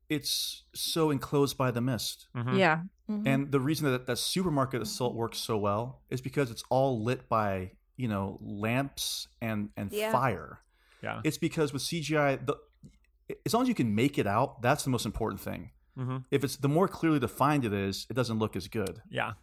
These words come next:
Speaker 4: That's
Speaker 1: But
Speaker 4: true.
Speaker 1: that's why that monster kind of just roaming through the mist
Speaker 4: Yeah,
Speaker 1: looks
Speaker 4: and it's
Speaker 1: so good.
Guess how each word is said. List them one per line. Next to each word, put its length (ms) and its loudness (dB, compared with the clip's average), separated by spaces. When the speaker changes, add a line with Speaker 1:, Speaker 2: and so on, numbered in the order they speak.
Speaker 4:
That's 180 -12
Speaker 1:
But 80 4
Speaker 4:
true. 60 4
Speaker 1:
that's 200 4
why 140 6
that 160 6
monster 460 2
kind 260 -2
of 60 -4
just 200 -12
roaming 600 0
through 220 -2
the 80 0
mist 540 -2
Speaker 4:
Yeah, 300 2
Speaker 1:
looks 280 -2
Speaker 4:
and 140 4
it's 80 6
Speaker 1:
so 340 2
good. 320 -2